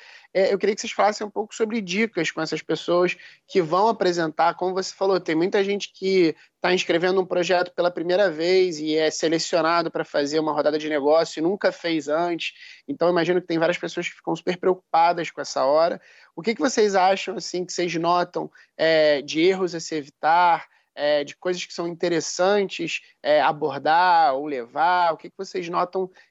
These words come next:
que fa-, faz mais sucesso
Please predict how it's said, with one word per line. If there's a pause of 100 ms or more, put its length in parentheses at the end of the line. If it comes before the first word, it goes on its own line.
(140)
que
fa-,
faz
mais
sucesso